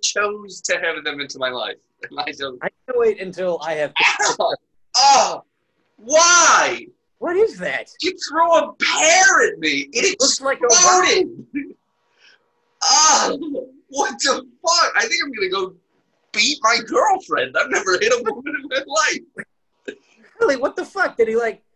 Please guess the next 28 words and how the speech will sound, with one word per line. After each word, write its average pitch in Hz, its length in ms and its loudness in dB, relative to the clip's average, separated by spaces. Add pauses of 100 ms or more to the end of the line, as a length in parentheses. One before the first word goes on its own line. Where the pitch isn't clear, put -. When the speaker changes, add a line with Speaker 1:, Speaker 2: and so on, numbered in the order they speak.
(160)
Speaker 2:
did 226 100 -8
he 190 280 -16
perform 254 440 0
a 233 80 4
Shakespeare 277 540 -6
play 294 240 -2
badly? 311 520 -4
Speaker 1:
<laughs> - 100 -20
Darwin. - 960 -2 (140)
Speaker 2:
Throwing 294 380 -4
rotten 262 360 -8 (120)
fruit 240 260 -8
and 349 180 -6
scratching 247 300 -6 (300)
off? 240 260 -6 (320)
Speaker 1:
<laughs> - 300 -20
Did - 920 -6
I 262 200 0 (100)
burn 220 380 2
the 233 200 2
roast? 180 680 0
Is 185 240 0
that 220 420 4
it? - 1120 -6
<laughs> - 60 -20 (540)
Oh - 340 0
my 160 140 0 (360)
God. 196 540 2